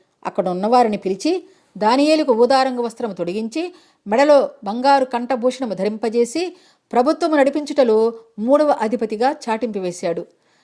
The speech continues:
దానియేలు మాటలు విన్న తరువాత, తన బ్రతుకునంతా తెలుసుకుని, దేవుని సన్నిధిలో ఉపకరణములు వాడుట ఎంత తప్పో తెలుసుకున్నాడు.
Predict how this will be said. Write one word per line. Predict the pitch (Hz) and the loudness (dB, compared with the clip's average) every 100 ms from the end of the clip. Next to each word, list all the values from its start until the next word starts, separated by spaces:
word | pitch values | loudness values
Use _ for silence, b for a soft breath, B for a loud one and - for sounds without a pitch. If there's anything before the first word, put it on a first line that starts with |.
| _ _ | _ _
దానియేలు | 185 202 254 285 302 | -2 0 4 4 4
మాటలు | 262 254 254 240 | 2 2 2 0
విన్న | 208 | -2
తరువాత, | 226 208 214 226 226 196 185 190 _ - | -4 -2 0 2 0 -2 -2 -4 _ -10
తన | 196 | -6
బ్రతుకునంతా | 170 202 247 269 240 226 | -2 -2 -2 -2 -2 -2
తెలుసుకుని, | 208 202 208 277 311 349 b b b | -2 -4 -4 -2 -4 -4 b b b
దేవుని | 175 240 311 320 | 2 4 4 2
సన్నిధిలో | 294 269 247 240 | 0 2 4 4
ఉపకరణములు | 196 220 269 254 220 | 2 -2 -2 -2 -2
వాడుట | 196 202 202 185 - b - | -2 -2 -2 -4 -6 b -10
ఎంత | 202 240 | -6 -4
తప్పో | 254 214 - 220 | -4 -4 -2 -2
తెలుసుకున్నాడు. | 214 214 220 - 180 165 170 | 0 -2 -4 -10 -8 -6 -8